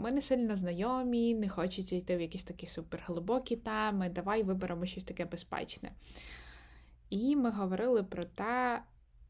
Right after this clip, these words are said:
хто з наших вчителів, а, мав такий великий позитивний вплив на нас, хто з наших вчителів насправді в нас вірив.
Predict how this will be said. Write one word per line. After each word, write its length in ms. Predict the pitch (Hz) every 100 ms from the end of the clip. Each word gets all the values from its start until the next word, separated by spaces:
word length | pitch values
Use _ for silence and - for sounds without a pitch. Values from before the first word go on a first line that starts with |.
| - - - - - - - -
хто 400 | - - - 226
з 80 | 202
наших 420 | 190 190 190 180 -
вчителів, 640 | - 185 185 170 196 285 - - - - - - - - - - - -
а, 580 | - 185 180 180 175 175 180 185 - - - - -
мав 400 | 190 190 220 226
такий 280 | 208 190 185
великий 460 | 180 185 233 -
позитивний 480 | 190 185 180 185 185
вплив 380 | 180 - 180 175
на 120 | 165
нас, 240 | - -
хто 320 | - - 196 202
з 80 |
наших 260 | 190 185 185
вчителів 420 | - 185 180 269
насправді 420 | 202 - 196 202
в 40 | 185
нас 220 | 180 185
вірив. 300 | 165 160